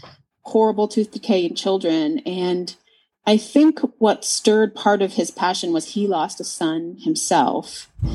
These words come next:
And he decided at that point that he was going to, he wanted to travel. He wanted to kind of do this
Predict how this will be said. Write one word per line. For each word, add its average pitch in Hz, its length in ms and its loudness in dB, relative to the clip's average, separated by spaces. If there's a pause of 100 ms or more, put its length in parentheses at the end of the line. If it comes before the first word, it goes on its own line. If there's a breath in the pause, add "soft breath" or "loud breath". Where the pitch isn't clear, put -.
(220 loud breath)
And 185 140 0
he 202 160 4
decided 170 800 2
at 165 140 -4
that 175 220 0
point 156 280 0
that 147 120 -2
he 202 280 -4
was 185 180 -2
going 165 380 0
to, 151 200 0 (200)
he 233 160 4
wanted 196 220 0
to 170 60 -2
travel. 180 460 0
He 175 120 0
wanted 175 220 -2
to 175 120 -4
kind 170 220 0
of 156 140 -2
do 165 240 4
this - 520 -2